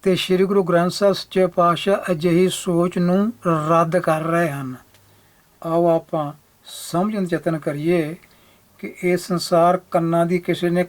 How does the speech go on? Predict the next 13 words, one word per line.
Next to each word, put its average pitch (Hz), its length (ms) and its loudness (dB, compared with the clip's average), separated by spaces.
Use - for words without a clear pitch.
ਕੰਨਾਂ 170 280 2
'ਚ 170 100 -4
ਮੈਲ 156 440 -2
ਕੱਢ 180 260 0
ਕੇ 185 120 -2
ਸੁੱਟੀ 180 320 -4
ਤਾਂ 160 380 -2
ਬਣਿਆ 190 500 2
ਜਾਂ 175 340 0
ਇਹਦਾ 185 260 2
ਕੋਈ 165 460 -2
ਹੋਰ 165 600 2
ਤਰੀਕਾ 160 600 -2